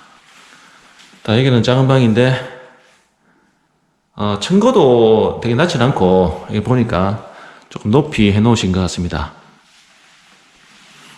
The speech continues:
네, 화장실 한 개 있고요. 그 다음에 다용도실입니다.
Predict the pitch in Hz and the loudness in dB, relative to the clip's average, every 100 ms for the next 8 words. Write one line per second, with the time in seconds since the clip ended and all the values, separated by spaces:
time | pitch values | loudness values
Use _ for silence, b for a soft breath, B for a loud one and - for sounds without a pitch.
0 | - - 107 139 160 165 135 110 117 135 | -20 -10 -8 -4 -4 -2 0 0 0 -2
1 | 104 101 123 95 98 127 - - _ _ | -2 -4 -4 -2 -2 -4 -12 -20 _ _
2 | _ _ _ _ _ _ _ _ _ _ | _ _ _ _ _ _ _ _ _ _
3 | _ _ _ _ _ _ _ _ _ _ | _ _ _ _ _ _ _ _ _ _
4 | _ _ _ _ _ _ _ _ _ _ | _ _ _ _ _ _ _ _ _ _
5 | _ _ B B B B B B B B | _ _ B B B B B B B B
6 | 107 101 101 95 98 101 107 - 85 82 | -6 -2 -2 -2 -2 0 -2 -4 -6 -6
7 | 73 | -8